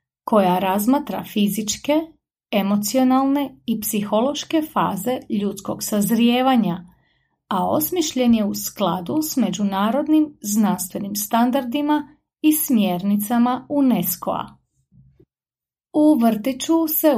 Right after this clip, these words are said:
uče točni nazivi za dijelove tijela i njihove funkcije. Slijede teme o promjenama na tijelu tijekom puberteta, o reproduktivnom zdravlju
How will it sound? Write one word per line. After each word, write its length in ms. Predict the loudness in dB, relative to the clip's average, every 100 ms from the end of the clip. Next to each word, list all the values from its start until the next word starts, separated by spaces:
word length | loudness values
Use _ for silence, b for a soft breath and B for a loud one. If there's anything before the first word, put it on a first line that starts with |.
| 2
uče 320 | -4 -4 -4 -2
točni 460 | -4 -4 -2 0
nazivi 640 | 2 0 -4 -4 -2 -2
za 180 | 0 -2
dijelove 640 | -2 -4 -4 -4 -6 -10 -6
tijela 680 | -2 -2 0 -2 -2 -4 -2
i 180 | 4 6
njihove 460 | 4 2 -2 -2
funkcije. 800 | -2 2 4 2 0 -6 -8 -10 -18 _ _ _ _ _ _ _ _ _ -14
Slijede 720 | -10 -2 2 4 4 2 -2
teme 560 | -4 -4 0 0 0 -2 -4
o 200 | -4 -2
promjenama 680 | 0 2 4 6 4 2 0
na 220 | 0 -2
tijelu 680 | -2 0 0 -2 -2 -2 -2
tijekom 500 | 0 0 0 2 2
puberteta, 840 | 2 0 0 -2 -2 -2 -8 -12 -14 _ _ _ _ _ _ 0
o 320 | 2 4 4
reproduktivnom 960 | 2 2 2 2 -2 -4 -4 -2 -4
zdravlju 760 | -4 -4 -2 -2 -2 0 0